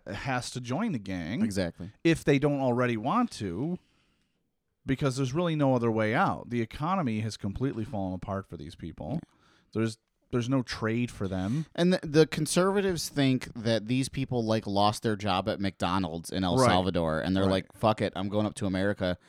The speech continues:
Speaker 1: Right.
Speaker 2: And then they get in their S U V and drive to the border and
Speaker 1: Right.
Speaker 2: wait. And, n-,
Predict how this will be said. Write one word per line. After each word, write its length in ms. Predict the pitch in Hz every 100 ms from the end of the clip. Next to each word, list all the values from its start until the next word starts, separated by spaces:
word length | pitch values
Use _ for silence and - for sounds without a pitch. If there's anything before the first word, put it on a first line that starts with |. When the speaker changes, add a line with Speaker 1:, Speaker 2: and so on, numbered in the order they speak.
| -
Speaker 1:
Right. 200 | 92 87 -
Speaker 2:
And 160 | 117
then 160 | 123 120
they 140 | 117
get 200 | 101 117
in 80 | -
their 160 | 113 101
S 240 | 110 -
U 80 | 110
V 400 | 104 127 110 107 -
and 160 | 104
drive 320 | 98 104 104 104
to 100 | 101
the 80 |
border 520 | 95 139 131 98 92 92
and 80 |
Speaker 1:
Right. 140 | 98 104
Speaker 2:
wait. 180 | 107 110
And, 120 | 107
n-, 180 | 107 120